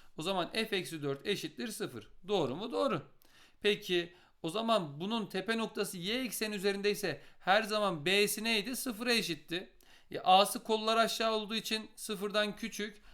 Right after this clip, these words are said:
A ile B'nin toplamı ne olacak? Mecburen sıfırdan küçük olacak. Bu da doğru. Şimdi B sıfırsa çarpımları sıfırdan küçük olmaz, sıfıra eşit olur. O zaman doğru cevap bir ve iki geldi.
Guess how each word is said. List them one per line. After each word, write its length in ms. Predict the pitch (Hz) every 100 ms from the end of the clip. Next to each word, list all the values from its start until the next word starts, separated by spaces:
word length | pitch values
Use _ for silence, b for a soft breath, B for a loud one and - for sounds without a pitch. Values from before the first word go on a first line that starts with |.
| b -
A 180 | 180 226
ile 240 | 226 190
B'nin 300 | 196 190 175
toplamı 540 | 143 175 175 180 175
ne 40 | 202
olacak? 420 | 233 196 175 180
Mecburen 420 | 208 208 151 151
sıfırdan 480 | 147 208 165 175 220
küçük 260 | 208 - 214
olacak. 400 | 175 143 202 202
Bu 200 | 156 202
da 140 | 240
doğru. 360 | 175 131 143 247 - b b b b
Şimdi 420 | - 214 196 120
B 200 | 160 233
sıfırsa 500 | 247 247 220 202 208
çarpımları 600 | - 208 214 214 214 208
sıfırdan 400 | 196 190 196 202
küçük 220 | 175 -
olmaz, 380 | 214 202 247 294
sıfıra 260 | - 190 247
eşit 300 | 233 233 185
olur. 260 | 151 208 247 B B -
O 40 |
zaman 280 | 160 170 160
doğru 240 | 208 196
cevap 540 | 147 147 185 226 - -
bir 260 | 208 175
ve 400 | 147 190 220 220 -
iki 500 | 175 - - 220 220
geldi. 560 | 165 175 165 151 151